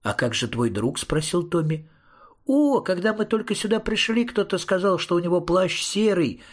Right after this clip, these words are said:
и он пошёл домой перекрашивать всю свою чёрную одежду". "Разумеется", сказал Томми, а сам подумал: "Что это за хуйня?"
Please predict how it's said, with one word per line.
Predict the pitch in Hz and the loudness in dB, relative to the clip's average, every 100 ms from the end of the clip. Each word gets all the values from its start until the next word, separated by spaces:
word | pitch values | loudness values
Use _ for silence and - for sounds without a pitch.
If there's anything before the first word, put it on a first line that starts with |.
| - - | -20 -10
и | - | -2
он | 175 190 | 0 0
пошёл | 160 151 185 | -2 0 2
домой | 151 131 160 | 2 2 0
перекрашивать | 131 131 123 151 170 156 139 120 | 0 -2 0 0 0 0 -4 -6
всю | - - | -4 -2
свою | 170 139 131 131 | 0 0 -2 -2
чёрную | 147 139 139 127 | -2 -2 -2 -4
одежду". | 123 139 127 - - - _ _ _ _ _ _ _ _ _ - | 0 0 -2 -4 -8 -12 _ _ _ _ _ _ _ _ _ -4
"Разумеется", | 135 135 165 131 117 - | -2 0 0 0 0 -2
сказал | 131 - 123 127 | -2 -2 0 0
Томми, | 120 131 117 117 - - | 0 -2 -2 -6 -10 -10
а | 139 | -4
сам | 120 156 156 | 0 2 2
подумал: | 156 139 127 107 - _ _ _ | 2 2 0 -2 -8 _ _ _
"Что | - - - | -10 -8 -4
это | 123 131 | -4 -2
за | 147 | -2
хуйня?" | - 143 131 98 87 | -2 -4 -2 -6 -6